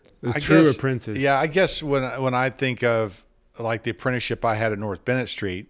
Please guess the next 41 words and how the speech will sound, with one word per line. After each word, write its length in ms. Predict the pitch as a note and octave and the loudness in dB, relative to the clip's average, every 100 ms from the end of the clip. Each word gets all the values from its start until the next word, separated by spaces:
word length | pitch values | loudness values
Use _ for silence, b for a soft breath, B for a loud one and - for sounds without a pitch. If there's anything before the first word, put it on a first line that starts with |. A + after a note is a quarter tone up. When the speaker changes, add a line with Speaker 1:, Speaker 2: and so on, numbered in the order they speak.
| - | -12
Speaker 2:
which 220 | G#2 - | -10 -8
was 240 | G2+ - - - - | -10 -12 -18 -20 -14
the 100 | G#2 | -12
two-year 260 | - A#2+ G2+ | -6 -4 -4
program 420 | - G#2+ G#2 G2 | -4 -4 -4 -6
set 280 | - B2+ G#2+ | -4 -2 -2
up 140 | - | -4
as 100 | G2+ | -8
an 80 | F#2 | -10
apprenticeship, 580 | F2 A2+ G#2+ - G2 - b b b b b _ _ - - | -8 -6 -6 -6 -8 -10 b b b b b _ _ -20 -6
you 100 | B2+ | -6
know, 80 | G2 | -2
there 160 | B2 | -2
was 160 | G#2 - | -2 -6
teaching 460 | - E3+ - B2+ | -8 -6 -4 -4
classes, 640 | - A2 G2 F#2 - G#2+ - | -4 -2 0 -2 -6 -6 -6
and 120 | A2 | -2
there 100 | A2+ | -2
was, 180 | A2+ - | -2 -4
there 140 | B2 | -4
was 160 | A2 - | -4 -2
things, 240 | C#3 B2 - B B | -2 -4 -10 B B
"Hey, 300 | C3+ B2 F#2+ b - | -2 -2 -4 b 0
here's 360 | D#3+ E3+ A#2 | 4 4 2
this, 520 | A#2 D3 B2 A#2 - - | 4 6 6 4 -2 -6
th-, 280 | B2 C#3 C3+ | -2 -2 -2
now 340 | C3+ B2+ C#3 | -6 0 0
we're 80 | C#3 | 2
gonna 140 | C#3 | 2
go 120 | B2 | 2
do 240 | A#2+ B2+ C3 | 0 2 2
this, 380 | C3 B2+ A#2 A2 | 4 4 2 -4
and 160 | G#2+ | -4
take 240 | C3+ C#3+ C#3 | 0 0 0
your 120 | G#2+ | -2
hand 260 | B2+ C3 | 0 0
plane 200 | A#2+ A#2 A2+ | 0 0 0
and 100 | G2+ | 0
do 160 | A#2+ | 2
this," 360 | A#2+ A#2+ A2+ | 4 4 2
and 120 | - | -2